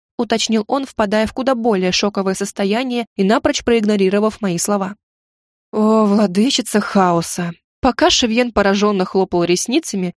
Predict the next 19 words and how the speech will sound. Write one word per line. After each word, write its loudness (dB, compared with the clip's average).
Элай 4
поднялся 0
и -4
прошелся -2
к -10
столу. -2
Я 4
следом -2
и 0
чуть -2
ли 0
не -2
впритык, -2
встав -2
к -4
дракону, 0
требовательно 0
спросила: -4
"Элай, 2